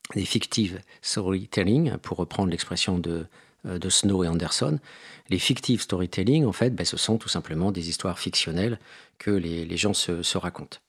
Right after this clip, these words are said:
Et en ce qui concerne George, bien sûr, euh, j'y reviendrai, euh, abondamment. Donc, on plante là un petit peu le décor, voilà, au-,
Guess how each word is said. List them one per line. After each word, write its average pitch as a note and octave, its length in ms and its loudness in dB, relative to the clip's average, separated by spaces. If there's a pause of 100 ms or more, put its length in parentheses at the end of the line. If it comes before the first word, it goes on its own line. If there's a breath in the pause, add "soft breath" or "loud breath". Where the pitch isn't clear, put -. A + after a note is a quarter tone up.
Et F2 100 -2
en E2 80 -2
ce - 80 0
qui - 60 -14
concerne D#2 340 -2
George, G2+ 220 2
bien D#2+ 100 -6
sûr, - 320 -4
euh, E2 220 -6
j'y F2 140 -6
reviendrai, E2 500 -4
euh, D#2+ 160 -4 (160)
abondamment. D#2+ 480 -6 (1160 soft breath)
Donc, G#2 200 2
on G#2+ 100 2
plante D#3 240 6
là C#3 80 6
un G#2+ 60 6
petit - 160 0
peu B2 140 0
le G#2 60 2
décor, E2 480 -4
voilà, D2+ 200 -4
au-, D#2+ 60 -4